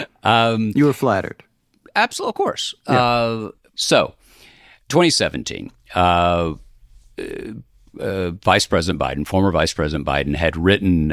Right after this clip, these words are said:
Speaker 1: uh, the book about the loss of his son, Beau. And we did a book event here in Nashville. Uh, I interviewed him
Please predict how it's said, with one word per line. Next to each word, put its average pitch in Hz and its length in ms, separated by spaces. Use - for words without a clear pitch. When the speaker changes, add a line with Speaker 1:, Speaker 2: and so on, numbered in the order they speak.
Speaker 1:
uh, 76 480
the 85 100
book 82 280
about 71 440
the 80 100
loss 71 300
of 69 280
his 69 160
son, 67 260
Beau. 65 300
And 87 300
we 110 140
did 101 180
a 87 40
book 85 280
event 76 340
here 71 500
in 78 200
Nashville. 67 760
Uh, 71 420
I 80 160
interviewed 78 460
him 69 480